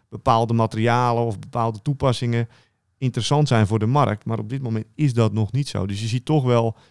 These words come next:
ja, verschuiving om die betaalbaarheid mogelijk te houden. Zie je dus ook dat, eh, die woningfabrieken die, die moeten gaan draaien. Nou, die woningfabrieken kunnen eigenlijk alleen draaien op het moment dat ze, ja,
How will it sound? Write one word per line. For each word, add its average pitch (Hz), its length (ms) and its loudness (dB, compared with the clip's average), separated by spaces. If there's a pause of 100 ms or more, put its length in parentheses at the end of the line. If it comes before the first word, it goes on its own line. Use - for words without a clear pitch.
(220)
ja, 101 180 -6
verschuiving 135 640 0
om 113 220 -4
die 117 80 0
betaalbaarheid 120 720 0
mogelijk 107 400 -2
te - 80 -10
houden. 95 280 -4
Zie 110 140 -8
je 107 60 -6
dus 104 140 -6
ook 113 240 -2
dat, 107 280 -4 (400)
eh, - 140 -12 (240)
die 117 120 -2
woningfabrieken 117 720 -2
die, 101 220 -6
die 107 160 -8
moeten 110 220 0
gaan 107 120 0
draaien. 95 520 -4
Nou, 110 200 -14
die 113 100 -8
woningfabrieken 120 500 -4
kunnen 131 200 -2
eigenlijk 120 320 -2
alleen 160 180 2
draaien 101 440 0 (300)
op - 60 -20
het 143 80 -20
moment 123 260 0
dat 120 140 -2
ze, 120 200 -2 (420)
ja, - 240 -18